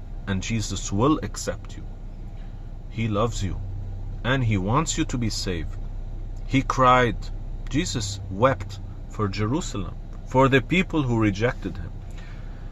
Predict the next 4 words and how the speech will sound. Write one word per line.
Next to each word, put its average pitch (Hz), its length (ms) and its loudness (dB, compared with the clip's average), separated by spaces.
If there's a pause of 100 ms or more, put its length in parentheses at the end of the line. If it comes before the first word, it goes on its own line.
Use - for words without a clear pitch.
(280)
The 120 80 4
Pharisees, 190 800 2 (960)
the 123 100 2
people 120 680 0